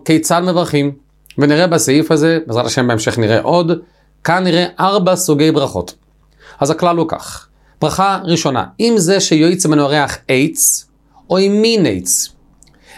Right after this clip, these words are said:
עץ זה שהוא קשה כמו עץ, מין עץ זה אפילו שלא עץ גמור,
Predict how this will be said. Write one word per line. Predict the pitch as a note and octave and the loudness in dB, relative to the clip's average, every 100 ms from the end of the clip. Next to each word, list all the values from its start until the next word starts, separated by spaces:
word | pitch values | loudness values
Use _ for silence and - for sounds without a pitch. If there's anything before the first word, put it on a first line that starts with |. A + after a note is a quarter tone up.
| - | -2
עץ | F#3 D#3 D3 D3 - - _ | 0 2 0 -2 -6 -8 _
זה | G2 F2+ | -8 -4
שהוא | - G#2+ G#2+ | 0 0 0
קשה | D#3+ - G3+ | -2 0 -2
כמו | G3 E3 | 0 0
עץ, | D3 - - - _ _ _ - | 0 -4 -8 -10 _ _ _ -2
מין | D3+ F#3 D#3 | 2 2 2
עץ | C3+ D#3+ - | 2 0 -2
זה | C3+ | -4
אפילו | C3+ G3 | 0 0
שלא | E3+ D3+ E3 - | 2 0 0 -2
עץ | E3+ C#3 | -2 0
גמור, | C#3 C3 C3+ | 0 0 -2